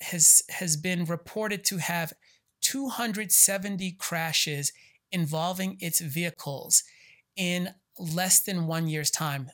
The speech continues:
The reporting period is from July twenty twenty-one until May of this year, twenty twenty-two. So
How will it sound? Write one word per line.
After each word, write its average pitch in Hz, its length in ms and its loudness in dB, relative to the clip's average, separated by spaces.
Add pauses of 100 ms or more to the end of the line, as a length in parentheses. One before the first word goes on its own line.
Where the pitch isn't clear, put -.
The 156 120 -6
reporting 208 380 -4
period 180 380 -6
is 165 180 -2
from 156 320 -4
July 165 720 -2 (500)
twenty 175 640 -2
twenty-one 175 920 -4
until 170 380 0
May 175 640 -2 (200)
of 151 260 -4
this 156 260 2
year, 147 160 -4
twenty 151 320 -4
twenty-two. - 580 -4 (560)
So 170 400 4